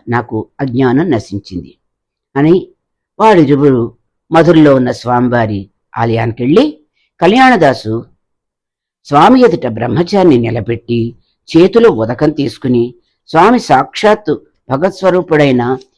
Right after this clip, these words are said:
ఈ బ్రహ్మచారికి నా కుమార్తెనిచ్చి వివాహం చేస్తాను అని స్వామి ఎదురకుండా ఉదకం విడిచాడు. తర్వాత బ్రహ్మచారిని వెంట పెట్టుకుని అందరూ బంధుమిత్రుల్ని రప్పించి తను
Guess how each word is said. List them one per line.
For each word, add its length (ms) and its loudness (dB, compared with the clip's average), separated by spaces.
ఈ 40 6
బ్రహ్మచారికి 1000 0
నా 120 2
కుమార్తెనిచ్చి 720 -2
వివాహం 460 -2
చేస్తాను 500 -6
అని 320 -2
స్వామి 340 2
ఎదురకుండా 560 -4
ఉదకం 340 -4
విడిచాడు. 440 -2
తర్వాత 380 2
బ్రహ్మచారిని 600 0
వెంట 340 -4
పెట్టుకుని 480 -2
అందరూ 360 4
బంధుమిత్రుల్ని 800 0
రప్పించి 720 -8
తను 240 2